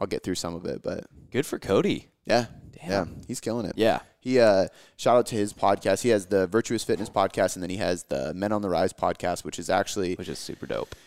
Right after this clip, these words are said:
Speaker 1: Yeah, that's been actually, like, it's cool because he's a mentor client of mine. I've been on that podcast, but it's also, like, I, like, subscribe and listen to his podcast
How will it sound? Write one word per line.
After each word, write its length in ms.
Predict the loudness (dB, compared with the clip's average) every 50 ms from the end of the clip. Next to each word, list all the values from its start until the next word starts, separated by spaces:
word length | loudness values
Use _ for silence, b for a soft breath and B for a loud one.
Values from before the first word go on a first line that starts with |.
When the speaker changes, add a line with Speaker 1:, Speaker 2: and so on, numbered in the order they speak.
| B B
Speaker 1:
Yeah, 220 | 2 4 6 6
that's 160 | 6 6 4 4
been 100 | 2 2
actually, 320 | 2 2 2 2 2 2 0
like, 420 | -2 -8 -8 -4 -2 -2 -2 -4 -8 -14 -16 -14 -6 -2
it's 200 | -2 -2 -2 -4
cool 360 | -8 -2 2 4 6 6 6 4
because 320 | 2 2 2 0 0 0
he's 540 | -2 -6 -4 -2 -2 -2 -2 -4 -6 -8 -6 -4
a 100 | -4 -4
mentor 440 | -2 -2 -4 -4 -4 -4 -4 -4
client 540 | -4 -6 -10 -8 -4 -4 -2 -2 -2 -4 -4
of 180 | -4 -6 -6 -4
mine. 520 | -4 -4 -4 -4 -6 -6 -8 -10 -12 -10 -4
I've 180 | -2 0 0 0
been 120 | -2 -2
on 100 | -2 -4
that 140 | -6 -4 -2
podcast, 520 | -2 -2 -2 -2 -2 -2 -2 -2 -4 -8 -6
but 80 | -4 -4
it's 100 | 0 2
also, 280 | 2 2 2 2 0 0
like, 400 | 2 2 2 0 -2 -6 -12 _ _ _ _ _ _ _ _ _ _ _ -2
I, 140 | 0 0 2
like, 280 | 2 2 2 0 -2 -10 -16 -16 -18 _ _ _ _ _ _ _ _ _ _ _ _ _
subscribe 640 | -10 -8 -8 -6 -6 -4 0 2 2 4 2 2 0
and 160 | -2 -4 -2
listen 440 | -2 0 0 -2 -2 -4 -4 -6 -6
to 260 | -4 -2 0 0 0
his 200 | 0 0 -2 -2
podcast 640 | -2 0 0 0 0 -2 -2 -2 -2 -2 -4 -8